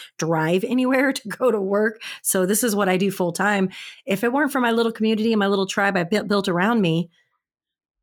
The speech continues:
I, I think at that point I probably would have just given up 'cause it's kind of lonely and you need that support. And from going back to before when I got attacked, I actually stopped writing for months.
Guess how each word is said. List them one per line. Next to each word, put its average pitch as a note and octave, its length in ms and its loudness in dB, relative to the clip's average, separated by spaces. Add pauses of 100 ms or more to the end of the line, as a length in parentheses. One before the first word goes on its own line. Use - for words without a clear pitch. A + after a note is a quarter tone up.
(120)
I, G#3+ 220 0
I A3 80 2
think C#4 240 0
at G#3+ 80 -2
that G3+ 160 0
point G#3 200 0
I F3 60 2
probably F3+ 360 2
would F3 100 2
have E3+ 60 0
just E3+ 180 -2
given F3 220 2
up F3 180 0
'cause E3+ 100 -4
it's E3+ 220 0
kind C4+ 400 -2
of D#4 160 -4
lonely G3 580 0 (460)
and G#3 160 2
you G#3 100 2
need G#3 260 2
that G3+ 160 0
support. A3+ 380 -2
And G#3+ 320 0 (360)
from A3+ 440 0
going G#3+ 300 0
back G#3+ 260 0
to G3+ 200 0
before B3 400 0
when B3 100 0
I G3+ 60 0
got F#3 140 0
attacked, B3+ 360 -2 (300)
I B3 100 0
actually E4 260 -2
stopped F3+ 300 0
writing G#3 360 2
for E3+ 140 -2
months. F3+ 640 0